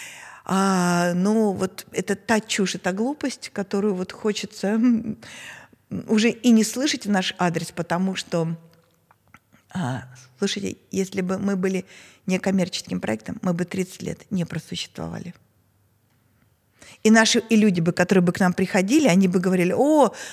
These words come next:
тут высокая флористика, мы дальше не будем учиться». Но сколько людей отучилось по программе сто восемь час-, сто восемь занятий? Сто восемь занятий.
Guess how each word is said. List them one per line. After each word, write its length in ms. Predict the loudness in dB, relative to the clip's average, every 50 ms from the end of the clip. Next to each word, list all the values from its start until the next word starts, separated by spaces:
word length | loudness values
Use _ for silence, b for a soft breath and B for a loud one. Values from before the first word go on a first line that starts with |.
| B B
тут 160 | -6 -4 -4
высокая 340 | -4 -2 -2 -2 -2 -2 -4
флористика, 500 | -4 -2 -2 -2 -2 -4 -6 -8 -8 -6
мы 120 | -4 -2 -2
дальше 280 | -2 -2 -2 -2 -2
не 100 | -2 -2
будем 300 | -2 -2 -2 -2 -2 -4
учиться». 360 | -4 -4 -4 -6 -6 -6 -10 B B B B B B
Но 100 | 2 2
сколько 440 | 2 0 2 4 4 4 6 4 4
людей 420 | 4 4 2 2 4 4 4 4 2
отучилось 640 | -2 -2 0 -2 0 0 2 4 6 6 4 4 2
по 140 | -2 -4 -2
программе 640 | 0 0 0 2 2 2 6 6 8 6 6 4 B B B B B B B B
сто 520 | B -10 -10 0 4 6 8 8 8 6 4
восемь 640 | 0 0 2 4 6 6 6 4 2 0 -2 -4 -4 -8 -14 _ _ _ _ _ _ _ _ _ _ _ _ _ -20 _ _ _
час-, 340 | -2 0 2 2 0 -2 -2 0 0 0
сто 200 | 2 2 4 4
восемь 320 | 6 4 6 6 4 4
занятий? 560 | 6 4 2 4 4 2 2 0 -6 -12 -16 -16 _ -20 _ _ _ _ _ _ _ _ _ _ _
Сто 500 | -12 -12 -4 0 2 4 4 2 2 0
восемь 420 | 0 0 2 2 2 0 -2 -2
занятий. 460 | 0 2 2 4 4 2 2 -2 -8